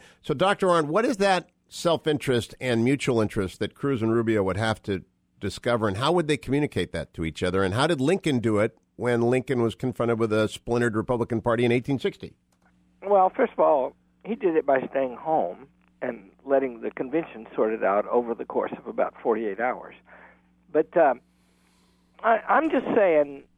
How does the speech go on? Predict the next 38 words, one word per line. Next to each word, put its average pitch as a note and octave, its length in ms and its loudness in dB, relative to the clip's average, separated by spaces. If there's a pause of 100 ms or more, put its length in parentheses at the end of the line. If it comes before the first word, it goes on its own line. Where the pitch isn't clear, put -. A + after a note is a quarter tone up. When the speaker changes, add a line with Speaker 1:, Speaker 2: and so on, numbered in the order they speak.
(100)
Speaker 2:
you G#3+ 100 0
know, C3+ 300 2 (180)
first A3+ 220 0
of A3 100 -6
all, D#3 300 4 (440)
only C4 280 2
one A3 200 4
of G3 100 -2
these D#3+ 220 -2
guys D3 320 2
is B2 140 -4
gonna C3 180 0
win. A2+ 440 -6 (920)
And, C#3+ 340 2 (160)
and C#3 400 0 (300)
what E3 180 4
I A#3 160 6
think - 300 -6
is, B2 280 2 (600)
you F3 100 0
know, C3+ 360 4
let's G#3 240 2
say A3+ 340 4
you E3+ 100 -8
get G3 360 0
to F3+ 60 0
the D3 100 -10
place G#2+ 400 0 (640)
where D#3+ 120 0
you D3+ 180 0
feel F#3 220 4
like B2+ 360 2 (360)
the E3 120 4
other E3+ 160 4
guy C3+ 360 4
has C3+ 220 0
a B2+ 60 -6
better A#2 280 0